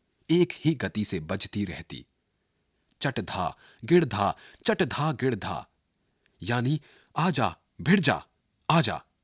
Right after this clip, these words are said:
भिड़ जा।" बीच-बीच में "चटाक चटधा, चटाक चटधा", यानी "उठाकर पटक दे, उठाकर पटक दे।" यही आवाज मृत गांव में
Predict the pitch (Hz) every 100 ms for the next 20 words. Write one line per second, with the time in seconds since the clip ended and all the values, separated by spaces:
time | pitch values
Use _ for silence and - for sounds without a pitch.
0 | _ 147 180 90 76 _ _ _ _ _
1 | _ _ _ _ _ 95 139 220 120 131
2 | 196 - 73 101 - _ _ - 196 202
3 | 196 170 - 143 110 92 85 67 _ _
4 | - 208 - 226 240 - 151 127 104 120
5 | 76 _ _ _ _ _ _ 117 127 151
6 | 156 - _ _ - 180 - 233 208 -
7 | 170 202 165 117 73 - _ - 190 -
8 | 226 247 196 _ 170 170 156 117 78 -
9 | _ _ _ _ _ _ _ _ _ -
10 | 160 220 220 90 78 82 143 - _ _
11 | - 190 - 135 139 170 175 165 170